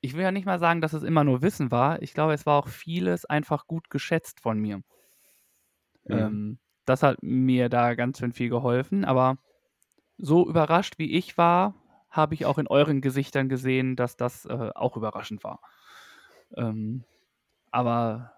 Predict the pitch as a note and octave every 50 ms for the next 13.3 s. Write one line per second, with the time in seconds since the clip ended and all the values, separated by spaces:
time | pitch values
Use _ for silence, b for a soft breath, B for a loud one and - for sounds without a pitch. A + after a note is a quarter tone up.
0 | _ - C3+ C#3 C3 C#3 D3 - - D#3 D3 - - D#3 D3+ D3+ E3 G3+ G3 -
1 | _ _ _ _ _ _ _ - - A#2+ B2+ - B2+ A#2 - - B2 - - -
2 | B2 A#2 A#2 A#2+ C#3 - - - - - - _ _ _ _ - F3 G3 G#3 F#3+
3 | E3+ D3+ D3 - D3+ C#3 C3 C3 B2 B2 C3 C3 C#3 D3+ E3 F3+ G3 - _ _
4 | _ _ _ _ _ _ _ _ _ _ _ _ _ _ _ - G#2 G#2 G#2 C#3
5 | C#3 C3+ C3 C3 C3 C3 C3+ C#3 C3+ - - - - E3+ F3+ G3+ G3+ - E3+ D3
6 | - - C#3+ C3+ B2+ A#2+ A#2 B2 C3 D3 G3 A3 - - - _ _ _ _ _
7 | _ _ _ _ _ _ _ _ _ _ _ _ _ _ _ _ _ _ _ _
8 | _ _ _ _ _ - B2+ C3+ C3 B2+ B2+ B2+ B2 - _ - - C#3 C#3+ C#3+
9 | C#3+ - - C#3 C3+ C3 C3+ C3 C3 C3 C3 C3 B2+ B2 B2 B2+ - _ _ _
10 | _ _ _ _ _ _ _ _ _ - - C3+ C3+ C3 C3+ C3+ C#3 C#3+ D3 D3+
11 | D#3 D#3 D#3 D#3 D#3+ D#3+ - - - - - D3+ D3 D3 C#3+ C3+ C3+ F2 C#2+ B2
12 | A#2+ A#2+ A#2 _ _ _ _ _ _ _ _ _ _ _ _ _ _ _ _ _
13 | - B2+ B2 B2 -